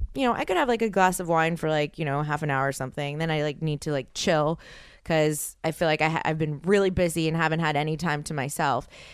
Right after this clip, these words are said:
So, uh, he comes in and he's like, "Okay, you wanna go sit outside?" So we're like, "Yeah." We go and bring wine downstairs.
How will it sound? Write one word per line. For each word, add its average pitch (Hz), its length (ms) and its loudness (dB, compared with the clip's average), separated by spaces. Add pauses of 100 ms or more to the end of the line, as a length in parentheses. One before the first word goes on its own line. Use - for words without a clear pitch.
(360)
So, 180 540 6
uh, 175 200 4 (580)
he 202 140 -2
comes 240 320 2
in 202 340 4
and 190 100 -2
he's 190 120 0
like, 175 200 2
"Okay, 254 280 2
you 208 100 2
wanna 202 140 2
go 202 100 2
sit 175 180 0
outside?" 226 580 2
So 208 140 0
we're 202 100 4
like, 208 180 0
"Yeah." 254 300 4
We 170 120 -2
go 208 180 4
and 226 100 2
bring 208 320 0
wine 175 320 4
downstairs. 156 800 2